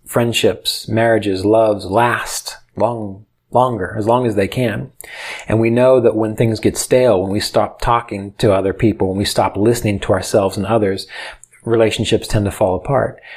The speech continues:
Well, the same thing is true with your relationship to the wholeness of life, to the wholeness of, of the infinite.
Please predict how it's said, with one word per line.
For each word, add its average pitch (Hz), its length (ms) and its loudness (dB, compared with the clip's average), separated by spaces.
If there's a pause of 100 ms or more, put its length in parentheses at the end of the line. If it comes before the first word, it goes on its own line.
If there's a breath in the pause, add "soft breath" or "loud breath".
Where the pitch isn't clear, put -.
(100)
Well, 113 120 2
the 110 60 4
same 127 280 0
thing 113 140 0
is 101 160 -2
true 107 240 2
with 101 180 0
your 104 160 4
relationship 101 540 0
to 104 60 2
the 95 100 -2
wholeness 98 340 -4
of 92 80 -2
life, 95 400 -4
to - 80 -6
the 95 100 4
wholeness 101 580 -2
of, 104 340 -6 (320 loud breath)
of 87 140 0
the 98 100 6
infinite. 98 500 -4